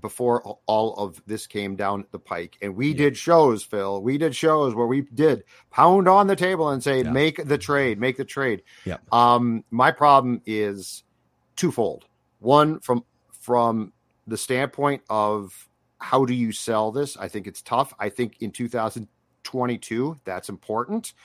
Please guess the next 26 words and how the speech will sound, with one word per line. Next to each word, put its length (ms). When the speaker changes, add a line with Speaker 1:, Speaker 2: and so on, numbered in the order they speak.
Speaker 1:
Um, 840
so 460
I, 100
I 120
have 100
a 40
real 180
problem 600
with 220
obtaining 560
a 100
guy 380
who 220
clearly 840
has 340
issues 600
and 160
possibly 520
worse. 400
I 80
don't 260
know. 140
The 80
second 540
thing 240
is 400